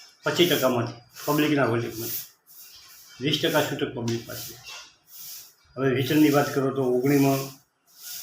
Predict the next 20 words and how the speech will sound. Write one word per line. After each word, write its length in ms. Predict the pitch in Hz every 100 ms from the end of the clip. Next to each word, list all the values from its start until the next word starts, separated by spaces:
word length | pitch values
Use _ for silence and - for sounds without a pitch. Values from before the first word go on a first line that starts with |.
| - - _
ત્રણસો 280 | 131 127 127
એકત્રીસ 400 | 131 131 113 131
કરોડનું 380 | 135 127 127 117
વેચાણ, 300 | 117 123 120 117 - _ _ _ _ 113
વીસમાં 320 | 123 131 131
બસો 320 | 123 123 123
ત્યાસી, 500 | 127 120 123 117 117 - - - - - -
એકવીસમાં 460 | 131 120 143 135 131
ચારસો 280 | 131 123
છેતાળીસ, 560 | 117 123 127 120 113 - - _ -
બાવીસમાં 420 | 117 127 135 131 120
છસો 400 | 127 120 127 120
તેર 340 | 127 120 120 - - - - - _ _
અને 120 | 127 123
ત્રેવીસમાં 680 | 123 143 147 170 117 117 - - - - - _ _ _ _ - - 127
બારસો 380 | 127 135 - 131
ને 40 |
ચૌદ 340 | 120 113 113 -
કરોડનું 320 | - - 101
વેચાણ. 240 | - -